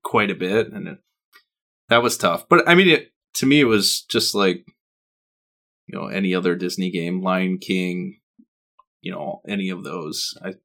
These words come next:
I thought it was, thought it was okay. It played okay.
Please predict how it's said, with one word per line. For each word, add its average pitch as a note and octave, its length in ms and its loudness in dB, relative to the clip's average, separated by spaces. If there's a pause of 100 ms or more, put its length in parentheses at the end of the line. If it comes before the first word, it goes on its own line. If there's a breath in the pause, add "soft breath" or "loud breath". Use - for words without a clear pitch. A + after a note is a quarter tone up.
I - 40 -20
thought G#2 180 -8
it G2+ 60 -6
was, F2 360 -8 (680)
thought - 100 2
it - 60 -4
was C#3 160 4
okay. A2 280 2
It A#2+ 100 0
played G2+ 180 0
okay. G2+ 380 0